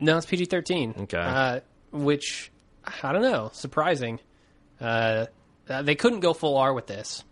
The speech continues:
Speaker 1: No way.
Speaker 2: And not
Speaker 1: 'Cause the,
Speaker 2: make
Speaker 1: the
Speaker 2: the
Speaker 1: target
Speaker 2: bank.
Speaker 1: audience, yeah,
Speaker 2: But this
Speaker 1: is not
Speaker 2: is,
Speaker 1: even close.
Speaker 2: this is very, it displays kind of very cynical, um, the, the way the M P double A's rating system.
Speaker 1: Yeah.
Speaker 2: Like, you know, St-, Tom Cruise can use a woman's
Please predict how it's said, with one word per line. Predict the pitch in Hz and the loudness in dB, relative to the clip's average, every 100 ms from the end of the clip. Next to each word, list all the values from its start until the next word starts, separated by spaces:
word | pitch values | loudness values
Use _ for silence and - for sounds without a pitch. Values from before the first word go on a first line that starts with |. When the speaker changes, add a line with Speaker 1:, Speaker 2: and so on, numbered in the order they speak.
| _ | _
Speaker 1:
No | 131 131 | 2 2
way. | 127 123 107 - | 4 0 -2 0
Speaker 2:
And | 208 208 | 2 6
not | 170 156 | 6 8
Speaker 1:
'Cause | 143 131 | 6 6
the, | |
Speaker 2:
make | 127 | 4
Speaker 1:
the | 135 | 4
Speaker 2:
the | |
Speaker 1:
target | - 156 139 | 4 4 6
Speaker 2:
bank. | 123 | 4
Speaker 1:
audience, | 117 110 113 135 | 2 -2 -6 -2
yeah, | 131 117 104 | 0 0 0
Speaker 2:
But | - 156 139 | 4 4 4
this | 165 131 | 2 4
Speaker 1:
is | |
not | 123 | 4
Speaker 2:
is, | |
Speaker 1:
even | 110 | 2
close. | 107 120 | 2 2
Speaker 2:
this | 113 147 | 2 2
is | 135 | 2
very, | 135 127 113 107 78 | 4 4 4 2 -2
it | 107 | -2
displays | 110 - 120 110 104 | -2 0 2 2 2
kind | 107 | 0
of | 98 | 2
very | 101 | 2
cynical, | 92 - 107 98 - 92 90 87 - - _ _ _ _ _ _ - | 2 0 2 2 0 0 0 -2 -6 -16 _ _ _ _ _ _ -2
um, | 95 92 87 85 85 82 - _ _ | 0 2 0 -2 -4 -6 -12 _ _
the, | 73 82 85 95 | -16 -12 -8 -4
the | 87 92 95 | -4 -2 2
way | 101 98 | 4 4
the | 92 98 | 2 0
M | 98 | -2
P | 104 98 | -2 0
double | 95 90 92 | 2 2 2
A's | 92 87 | 2 0
rating | 90 107 107 | 0 0 -2
system. | - 80 - 80 78 80 | -4 -6 -6 -6 -4 0
Speaker 1:
Yeah. | 107 - - - - | -2 -4 -16 -6 2
Speaker 2:
Like, | 110 98 | 2 2
you | 110 | 0
know, | 101 95 90 | 2 2 0
St-, | - - 131 113 | -2 2 2 2
Tom | 147 143 135 | 2 0 0
Cruise | 131 127 | 0 0
can | 110 107 | 0 2
use | 113 | 2
a | 98 | 2
woman's | 101 110 104 98 | 2 2 2 0